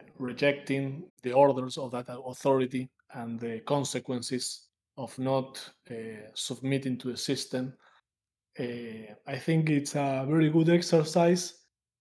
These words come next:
It was actually, uh, played a lot in, in law school in Mexico,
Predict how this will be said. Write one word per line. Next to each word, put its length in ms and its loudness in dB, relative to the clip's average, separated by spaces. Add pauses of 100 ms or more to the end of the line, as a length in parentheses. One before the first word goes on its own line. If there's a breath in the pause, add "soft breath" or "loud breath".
(180)
It 140 0
was 200 4
actually, 1040 4 (520)
uh, 580 -4 (240)
played 280 4
a 80 6
lot 420 6 (240)
in, 680 -6 (340)
in 500 -4
law 140 8
school 420 6
in 160 2
Mexico, 680 2